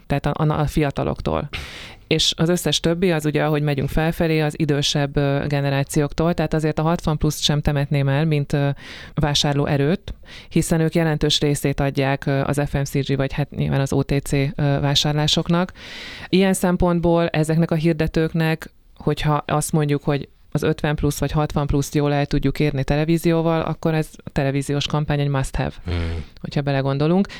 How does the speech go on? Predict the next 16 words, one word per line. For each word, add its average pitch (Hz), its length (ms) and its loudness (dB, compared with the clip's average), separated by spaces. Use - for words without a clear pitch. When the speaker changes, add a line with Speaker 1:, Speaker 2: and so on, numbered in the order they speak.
Speaker 1:
De - 160 0
összességében 165 720 2
a 143 100 -2
tévé 165 400 2
az 143 160 -2
tömeges 143 400 0
elérésre 139 680 0
való, 139 380 0
tehát, 143 400 0
ö, 139 220 2
költséghatékonyan 143 1080 -2
sok - 260 0
embert 131 560 -4
egyszerre 139 580 -2
tudok - 400 -4
elérni. 131 500 -2